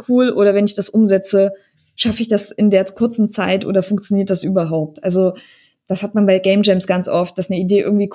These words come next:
cool klingt und dann ist aber die Umsetzung totaler Bullshit.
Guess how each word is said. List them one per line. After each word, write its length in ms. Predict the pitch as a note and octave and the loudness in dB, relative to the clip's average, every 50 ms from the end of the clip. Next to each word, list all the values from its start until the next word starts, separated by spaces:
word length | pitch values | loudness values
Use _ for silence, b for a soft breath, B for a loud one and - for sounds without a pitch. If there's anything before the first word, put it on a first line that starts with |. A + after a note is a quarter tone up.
| - - | -2 0
cool 160 | B3+ B3 B3 | 2 2 2
klingt 540 | B3 - A3+ A3 A3+ A#3 A#3 A#3 - - _ _ - | 0 0 0 2 2 2 2 0 -2 -8 _ _ -4
und 240 | G3+ A3+ A3+ - | 0 0 0 2
dann 100 | A#3 A#3 | 2 2
ist 100 | A#3+ A3+ | 2 2
aber 180 | A3+ G#3+ G#3 G#3 | 2 2 2 2
die 80 | G#3 - | 2 2
Umsetzung 540 | - A#3+ B3 A3+ A3 A3 - A3 G#3 G#3 | 2 2 2 2 2 0 0 -2 -2 -2
totaler 420 | G#3 G#3+ G3+ - G3+ F#3+ G3 G#3 F#3+ | -2 -2 -2 -2 -2 0 2 0 0
Bullshit. 600 | F3+ F3+ F#3+ F#3+ F#3+ - - E3+ D#3 E3 E3 | 0 0 -2 -2 -2 -2 -2 -2 -2 -4 -4